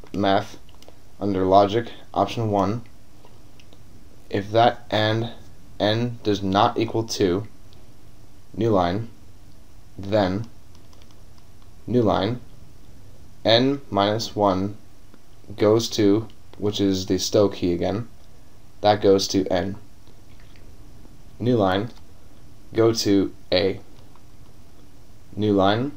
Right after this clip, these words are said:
else. New line, label, which is program option nine, label A. New line, if A is greater than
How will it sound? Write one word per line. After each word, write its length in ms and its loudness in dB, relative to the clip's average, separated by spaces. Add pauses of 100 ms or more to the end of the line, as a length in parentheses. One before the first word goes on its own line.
(600)
else. 580 4 (920)
New 240 2
line, 400 4 (800)
label, 460 8
which 240 -2
is 240 2 (300)
program 580 2
option 400 2
nine, 420 2 (1080)
label 400 4
A. 240 2 (1400)
New 140 6
line, 360 4 (760)
if 380 4 (680)
A 360 6
is 260 2
greater 480 6
than 460 2